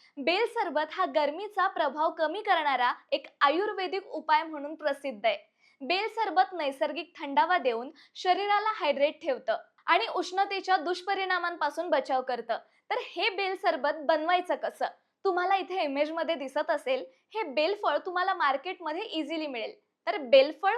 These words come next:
फोडून गर चमच्यानं काढा. गरात एक ग्लास पाणी घालून मॅश करा. मिश्रण गाळून घ्या आणि त्यात गुळ किंवा मध घालून चांगलं ढवळा. शेवटी चिमूटभर जिरेपूड घाला आणि तुमचं बेल सरबत तयार आहे.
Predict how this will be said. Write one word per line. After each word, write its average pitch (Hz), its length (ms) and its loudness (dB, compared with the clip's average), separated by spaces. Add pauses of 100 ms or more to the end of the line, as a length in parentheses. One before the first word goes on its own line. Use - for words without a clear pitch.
(120)
फोडून 311 380 -4
गर 294 220 2
चमच्यानं 302 560 -6
काढा. 240 360 -2 (420)
गरात 339 300 6 (180)
एक 294 220 -2
ग्लास 294 320 2
पाणी 285 340 0
घालून 302 380 -4
मॅश 254 280 -2
करा. 220 240 0 (440)
मिश्रण 415 420 2
गाळून 359 380 6
घ्या 359 120 4
आणि 311 260 2
त्यात 330 200 0 (120)
गुळ 320 180 2
किंवा 330 280 -2
मध 320 320 0
घालून 302 380 -4
चांगलं 269 420 0
ढवळा. 285 280 0 (500)
शेवटी 403 380 0
चिमूटभर 381 500 0
जिरेपूड 311 480 -2
घाला 269 260 2
आणि 277 180 2
तुमचं 302 420 -2
बेल 302 200 6
सरबत 339 320 0 (140)
तयार 247 240 2
आहे. 220 100 2